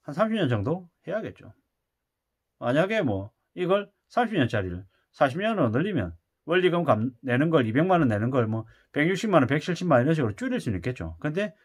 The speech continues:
그만큼 기간이 더 늘어난다라는 거죠. 사십 년짜리가 절대로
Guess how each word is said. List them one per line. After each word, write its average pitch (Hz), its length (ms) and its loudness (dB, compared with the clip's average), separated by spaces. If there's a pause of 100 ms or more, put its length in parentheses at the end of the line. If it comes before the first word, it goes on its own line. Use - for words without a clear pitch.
(140)
그만큼 135 340 0
기간이 190 360 -2
더 101 140 -6
늘어난다라는 92 680 -4
거죠. - 140 -20 (1160)
사십 120 320 -4
년짜리가 143 560 -2 (400)
절대로 202 540 -2